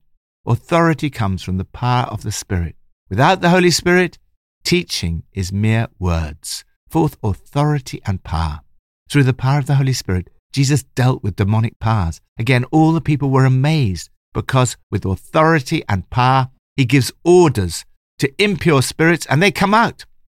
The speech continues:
Fifth, praise and fury. Ministry in the power of the Holy Spirit provokes two opposite reactions, praise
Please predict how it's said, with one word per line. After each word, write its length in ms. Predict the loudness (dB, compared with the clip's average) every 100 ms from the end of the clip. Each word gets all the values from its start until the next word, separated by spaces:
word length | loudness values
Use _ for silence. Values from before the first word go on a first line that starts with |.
| _ _
Fifth, 280 | 0 0 0 _ -4
praise 480 | 0 2 0 -6 -8 0
and 340 | 2 0 -4 -10
fury. 460 | -4 -2 -4 -12 _ _ _ _
Ministry 340 | 0 0 0 -2
in 60 |
the 80 | -2
power 200 | -2 -2
of 80 | -2
the 80 | -2
Holy 240 | -2 -4
Spirit 400 | -8 -8 -10 -6
provokes 420 | -6 -2 -4 -4
two 340 | -10 -4 -4 -4
opposite 360 | -6 -4 -6 -4
reactions, 580 | -2 -2 -4 -14 -14 -16 _ _
praise 540 | -2 0 0 -2 -4